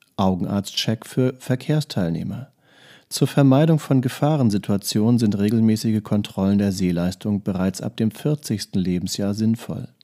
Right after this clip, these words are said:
Siebtens, Früherkennung von Allgemeinerkrankungen. Mit einer Untersuchung der Netzhautgefäße, Mikrogefäßanalyse, können wir in feinsten Blutbahnen Veränderungen erkennen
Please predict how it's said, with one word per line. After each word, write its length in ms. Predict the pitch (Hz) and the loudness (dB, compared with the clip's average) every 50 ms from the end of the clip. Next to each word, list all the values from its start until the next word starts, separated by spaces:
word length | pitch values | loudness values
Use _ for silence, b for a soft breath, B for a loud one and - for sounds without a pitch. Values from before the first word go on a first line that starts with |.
| _ _ _ _ _ _ _ _ _ _ - _ _ _ | _ _ _ _ _ _ _ _ _ _ -20 _ _ _
Siebtens, 720 | - 113 120 147 160 - - 98 87 82 - - - - B B B B B B B B | 0 4 4 4 4 2 0 -2 -2 -2 -4 -8 -12 -16 B B B B B B B B
Früherkennung 800 | - - - - 156 160 - 131 - - 131 127 127 123 123 120 | -18 -6 2 4 4 4 4 0 0 2 2 4 6 4 4 2
von 220 | - - 123 117 | 2 2 0 2
Allgemeinerkrankungen. 1300 | - 120 123 127 117 123 123 135 151 147 - 98 95 - - 92 87 87 87 87 85 85 76 - - 127 B B B B B B B B B B B B | 4 2 2 4 4 4 4 4 4 2 2 0 -4 -2 -2 -2 -2 0 -2 -4 -4 -4 -4 -6 -10 -12 B B B B B B B B B B B B
Mit 140 | 143 147 - | 2 2 4
einer 240 | - 165 170 165 147 | 6 4 4 6 4
Untersuchung 600 | 147 143 156 135 123 127 156 180 - - 143 131 | 4 4 4 4 4 4 2 2 2 2 2 2
der 100 | 127 120 | 4 4
Netzhautgefäße, 1120 | 113 123 135 - - - 107 92 - - 104 92 - - 95 90 87 - - 107 117 147 240 247 | 4 4 2 0 -2 0 0 0 0 -2 -6 -6 -4 -2 0 0 0 -2 -2 -4 -4 -4 -4 -2
Mikrogefäßanalyse, 1500 | 143 104 101 98 - - 113 110 113 120 117 - 120 117 117 113 - - 117 117 117 120 123 123 120 135 135 143 151 147 B B B B B B B | 0 2 2 0 0 -2 -2 0 0 -2 -2 2 2 2 2 2 0 0 0 2 4 4 4 4 4 2 2 2 2 -2 B B B B B B B
können 300 | - - 143 151 156 147 | -2 4 6 6 6 8
wir 300 | 147 147 147 147 135 - | 8 6 6 6 4 4
in 160 | 135 120 117 | 4 4 4
feinsten 580 | 113 - - 135 135 143 143 - - - 139 123 | 4 4 2 4 4 4 2 0 0 2 2 2
Blutbahnen 640 | 117 120 123 123 123 - - 113 110 110 107 110 110 | 4 2 0 0 0 -2 0 2 4 4 4 2 2
Veränderungen 720 | - - - - - 110 123 120 113 98 98 98 95 90 | 0 -4 -4 0 4 4 4 4 4 2 2 2 2 2
erkennen 560 | - 92 - - - 101 104 117 123 123 B | 0 -4 -6 -2 0 2 2 4 2 2 B